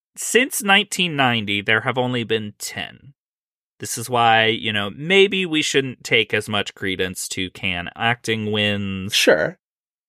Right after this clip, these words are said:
Speaker 1: as we could to, like, Palm wins or Grand Prix wins.
Speaker 2: Sure.
Speaker 1: Uh, from most recent to nineteen ninety, you have Antonio Banderas for Pain and Glory, Rooney Mara for Carol,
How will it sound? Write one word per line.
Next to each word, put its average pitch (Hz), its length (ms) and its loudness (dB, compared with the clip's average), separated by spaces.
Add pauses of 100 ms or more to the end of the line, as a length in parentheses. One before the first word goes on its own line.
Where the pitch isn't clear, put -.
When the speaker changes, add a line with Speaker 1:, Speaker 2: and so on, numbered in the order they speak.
(160)
Speaker 1:
as 104 220 0
we 101 100 -4
could 95 340 4
to, - 140 -4
like, 90 280 0
Palm 90 500 -2
wins 87 720 -6
or 80 400 -6
Grand 57 260 -10
Prix 90 400 -6
wins. 85 600 -8
Speaker 2:
Sure. - 400 -2 (340)
Speaker 1:
Uh, 104 380 2
from 135 360 0
most 247 320 2
recent 139 760 -2
to 131 480 0
nineteen 98 480 -4
ninety, 95 640 -2
you 95 120 -4
have 95 120 -6
Antonio 202 420 2
Banderas 131 600 2
for 87 120 -10
Pain 90 240 -12
and 82 140 -16
Glory, 123 540 2 (440)
Rooney 95 240 -4
Mara 120 540 2
for - 240 -10
Carol, 123 720 2